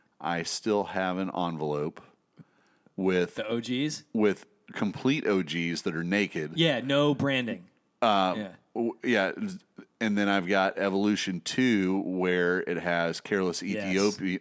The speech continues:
Speaker 1: at Careless Ethiopian.
Speaker 2: Those are much more common.
Speaker 1: Uh, yeah, but I've got, I've probably got ten or twelve of the completely unbranded
Speaker 2: Are you
Speaker 1: ones.
Speaker 2: kidding me?
Speaker 1: No, I
Speaker 2: You have those?
Speaker 1: Yeah.
Speaker 2: Wow.
Speaker 1: Yeah.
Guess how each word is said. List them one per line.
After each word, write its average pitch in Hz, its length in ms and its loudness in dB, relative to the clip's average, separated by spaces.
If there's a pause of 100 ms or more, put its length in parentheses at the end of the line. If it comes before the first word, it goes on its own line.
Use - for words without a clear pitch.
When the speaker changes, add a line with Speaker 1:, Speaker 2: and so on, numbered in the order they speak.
Speaker 1:
at 95 220 2
Careless 98 360 0
Ethiopian. 101 540 0
Speaker 2:
Those 127 120 0
are 120 60 -4
much 117 300 -4
more 110 140 -6
common. 95 540 -10 (140)
Speaker 1:
Uh, 90 40 -2
yeah, 85 400 0 (100)
but 98 160 2
I've 107 180 4
got, 107 280 2 (180)
I've 107 180 -2
probably 135 260 0
got 107 180 0 (360)
ten 120 420 -2
or 101 120 -2
twelve 98 800 2
of 85 220 -2
the 85 280 -4 (180)
completely 87 640 -2
unbranded 82 560 -4
Speaker 2:
Are 131 60 4
you 135 80 4
Speaker 1:
ones. 180 180 0
Speaker 2:
kidding 117 240 -2
me? 175 160 0
Speaker 1:
No, 190 320 2
I 90 140 4
Speaker 2:
You 170 80 6
have 135 260 -2
those? 196 240 2
Speaker 1:
Yeah. 196 320 0
Speaker 2:
Wow. 139 480 -4
Speaker 1:
Yeah. 95 260 -2